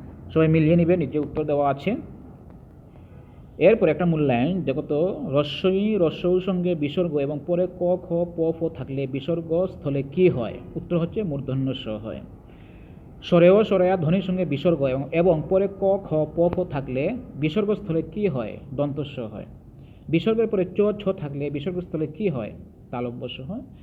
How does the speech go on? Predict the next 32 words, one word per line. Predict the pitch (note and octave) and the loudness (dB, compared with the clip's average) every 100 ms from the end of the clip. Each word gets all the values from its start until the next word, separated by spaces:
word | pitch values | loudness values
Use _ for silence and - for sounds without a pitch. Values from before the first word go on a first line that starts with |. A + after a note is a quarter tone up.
| - - - - - - | -20 -20 -20 -20 -18 0
বিসর্গের | D3 F#3 A3 A3 | 2 6 6 4
পরে | G#3+ F3+ | 4 2
ট, | F3 - G3 G3+ G3+ | 2 0 2 2 0
ঠ | E3+ F#3+ | -2 -2
থাকলে | - C3+ B2 A#2+ | -6 -6 -4 -2
বিসর্গের | C#3 E3 F#3+ F3+ | -2 -4 -2 -2
স্থলে | E3+ - D3+ C#3+ | -4 -4 -4 -4
কী | C#3+ | -2
হয়? | E3+ F#3 C#4+ | -2 -2 -4
মূর্ধন্য | F#3+ C3 - B2 C3 | -6 -6 -6 -6 -4
স | B2 A#2+ | -6 -8
হয়। | A2+ G#2+ - - - - - | -10 -14 -16 -20 -20 -20 -8
বিসর্গের | C3+ D3 A3 A3 | -4 2 2 2
পরে | A3 F#3+ | 0 -2
ত, | F3 F#3 F#3+ | -2 2 0
থ | F#3+ D#3 F3 | 0 -4 -4
থাকলে | C3+ C#3 C3 | -6 -6 -4
বিসর্গের | C3+ C#3 F3+ F#3+ | -4 -2 -2 -2
স্থলে | F#3+ D#3 F#3 | -2 -2 -2
কী | - F#3 | -2 -2
হয়? | F3+ G#3+ F#4 - | 0 -2 -6 -6
দন্ত | C3+ C3+ C3 | -2 -2 -4
স | B2+ A#2 | -10 -10
হয়। | A2 - - | -12 -12 2
এইভাবে | G3+ B3 F#3 F3 B2 B2 B2+ | 4 4 0 -2 -2 -6 -6
তোমাদের | C3+ C3 C3 D#3 - | -8 -8 -8 -8 -10
পরীক্ষায় | C#3+ C#3 - C#3 B2+ A#3+ D4 - - - - - - - - - - | -8 -10 -8 -8 -6 -10 -14 -18 -20 -20 -20 -20 -20 -20 -20 -20 -8
বহু | B2+ C3+ E3+ | 0 2 2
নির্বাচনী | D#3+ D3+ D3+ D3 | 2 -2 -4 -6
প্রশ্ন | D3+ C#3 D#3 - | -6 -8 -14 -14
থাকতে | C3 D3+ | -12 -8
পারে। | C#3 E3 | -8 -8